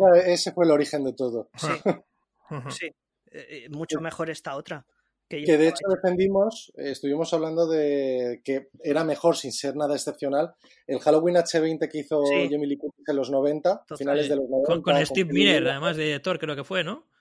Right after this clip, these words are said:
Speaker 2: Eh,
Speaker 1: Steve
Speaker 2: sí.
Speaker 1: Miller.
Speaker 3: Sí, el,
Speaker 1: Sí,
Speaker 3: el,
Speaker 1: sí,
Speaker 3: el de
Speaker 1: el
Speaker 3: House,
Speaker 1: director
Speaker 3: sí,
Speaker 1: de,
Speaker 3: sí. Y de las
Speaker 1: el de las secuelas de Viernes trece.
Speaker 3: y algunas de Viernes trece, efectivamente, sí, sí.
Speaker 2: Sí. Sí,
Speaker 1: Hizo
Speaker 2: sí.
Speaker 1: una película muy competente, un homenaje a lo que era la figura de Jamie Lee Curtis y también de Laurie Strode,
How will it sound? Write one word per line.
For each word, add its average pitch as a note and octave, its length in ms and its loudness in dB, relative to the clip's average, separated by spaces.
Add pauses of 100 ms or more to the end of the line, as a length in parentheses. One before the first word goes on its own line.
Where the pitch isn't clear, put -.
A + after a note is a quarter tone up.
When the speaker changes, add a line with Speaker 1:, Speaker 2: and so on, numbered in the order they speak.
(140)
Speaker 2:
Eh, D3 460 -8 (140)
Speaker 1:
Steve A3 160 2
Speaker 2:
sí. G3 100 2
Speaker 1:
Miller. D3+ 220 0 (240)
Speaker 3:
Sí, - 180 -8
el, D3 160 -4
Speaker 1:
Sí, F#3+ 80 0
Speaker 3:
el, G3 40 2
Speaker 1:
sí, - 100 0
Speaker 3:
el D#3 80 6
de C#3+ 80 10
Speaker 1:
el C#3+ 40 4
Speaker 3:
House, E3+ 280 2
Speaker 1:
director F3 280 4
Speaker 3:
sí, F3 80 2
Speaker 1:
de, F3+ 60 -4
Speaker 3:
sí. - 60 -10 (220)
Y D3 100 -8
de D3 140 -4
las C#3 120 -6
Speaker 1:
el D#3 60 2
de D#3+ 60 6
las C#3+ 200 4
secuelas G3 280 4
de E3+ 80 4
Viernes C#3+ 260 0
trece. E3 180 -2
Speaker 3:
y E3+ 40 2
algunas E3 300 4
de E3+ 80 4
Viernes D3+ 200 -2
trece, F#3 220 -8
efectivamente, D3 460 -8
sí, D3 140 -12
sí. D3+ 160 -14 (320)
Speaker 2:
Sí. E3+ 220 -10 (440)
Sí, F#3 240 -14
Speaker 1:
Hizo F#3 180 -2
Speaker 2:
sí. G#3 40 -2
Speaker 1:
una G3 160 8
película F#3 380 4
muy E3+ 160 0
competente, E3+ 560 0
un E3 160 2
homenaje D#3 400 0
a D#3 40 2
lo D3 160 0
que D3+ 80 -4
era D3 160 2
la C#3+ 120 2
figura C#3+ 280 2
de C3+ 60 2
Jamie C#3+ 200 0
Lee C3+ 120 -4
Curtis D#3+ 400 -4
y D3 60 -10
también C#3 280 -4
de C#3 60 -2
Laurie C3+ 240 0
Strode, D3+ 440 -4